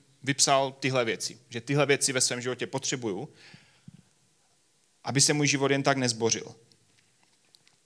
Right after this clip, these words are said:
Ale každý z nás známe lidi, a každý z nás známe i, nebo většina z nás zná i křesťany, kteří tyhle věci m-, měli nějak zajištěné.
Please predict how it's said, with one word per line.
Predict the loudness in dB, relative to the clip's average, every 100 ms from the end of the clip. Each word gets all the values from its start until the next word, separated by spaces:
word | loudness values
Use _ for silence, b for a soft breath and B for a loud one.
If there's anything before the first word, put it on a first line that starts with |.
| _ _ _ _ _ B B B B B _ _ -4
Ale | -2
každý | 2 2 2
z | 0
nás | 0 0
známe | 0 0 0
lidi, | -2 -4 -4 -8 b b b b _ _ -18
a |
každý | -4 -2 0
z | 2
nás | 2 4 0 -2
známe | 0 0 0
i, | -4 -6 -8 -14 -20 _ -16
nebo | -8 -4
většina | -2 0 -2
z | -2
nás | -2 -2
zná | -6
i | -4
křesťany, | -2 0 0 -2 -6 -6
kteří | -4 -2 -2 -4 -8 b b b b _ _ _
tyhle | 2 4
věci | 4 2 0
m-, | -2 -6 -6
měli | -2 0 2 0 -2
nějak | 2 2 4
zajištěné. | 0 0 0 0 -4 -6 -10